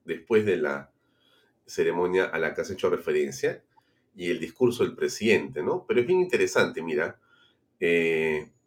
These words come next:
acá vemos un grupo grande de policías que es el que rodea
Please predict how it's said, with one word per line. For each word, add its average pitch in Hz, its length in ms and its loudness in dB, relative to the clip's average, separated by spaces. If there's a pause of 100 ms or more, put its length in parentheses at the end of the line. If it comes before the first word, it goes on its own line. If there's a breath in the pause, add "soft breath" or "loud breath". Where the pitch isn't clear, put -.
(120)
acá - 240 4
vemos 143 320 4
un 143 100 -4
grupo 131 280 4
grande 113 380 4
de 104 100 4
policías 85 640 0
que 92 420 4
es 92 200 2
el 92 100 -2
que 82 140 0
rodea 82 580 2